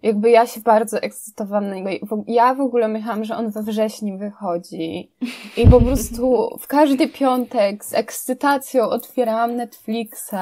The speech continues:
i okazało się, że, że, że nie wychodzi we wrześniu. Potem, że w październiku i ogólnie wyszedł w końcu w tym listopadzie. I tak się zawiodłam, bo no jakby Timothy,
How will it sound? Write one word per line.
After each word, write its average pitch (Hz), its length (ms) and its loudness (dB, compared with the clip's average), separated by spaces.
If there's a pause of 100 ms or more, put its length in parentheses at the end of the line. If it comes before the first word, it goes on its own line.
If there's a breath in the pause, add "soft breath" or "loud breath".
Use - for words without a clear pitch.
(140)
i 196 100 -4
okazało 214 600 -2
się, 214 260 -10
że, 214 500 -2 (240)
że, 220 460 -10
że 226 160 -10
nie 269 180 0
wychodzi 220 500 2
we 185 200 -6
wrześniu. 190 880 -6 (360 loud breath)
Potem, 269 220 6
że 277 120 2
w 277 60 -10
październiku 233 920 2 (240)
i 202 260 -2
ogólnie 247 480 0
wyszedł 285 360 0
w - 60 -20
końcu 240 380 2
w - 60 -20
tym 202 360 0
listopadzie. 214 1080 0 (580 loud breath)
I 214 180 -4
tak 240 240 -4
się 247 160 -4
zawiodłam, 180 1000 0
bo 190 360 4
no 233 140 -4
jakby 220 360 -2
Timothy, 240 920 -4